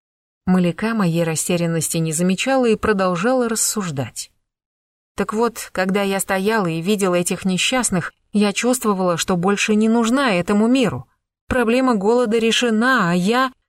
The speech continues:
я просто бесполезный комок перьев в этом мире. "Малика,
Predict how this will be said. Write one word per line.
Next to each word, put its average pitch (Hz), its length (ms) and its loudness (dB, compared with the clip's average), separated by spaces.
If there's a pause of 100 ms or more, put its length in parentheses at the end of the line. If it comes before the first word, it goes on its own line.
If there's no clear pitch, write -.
(440)
я 277 200 0
просто 220 380 0
бесполезный 180 600 0
комок 175 400 -2
перьев 185 500 -4
в 175 80 -4
этом 180 240 0
мире. 165 400 0 (920)
"Малика, 185 580 -2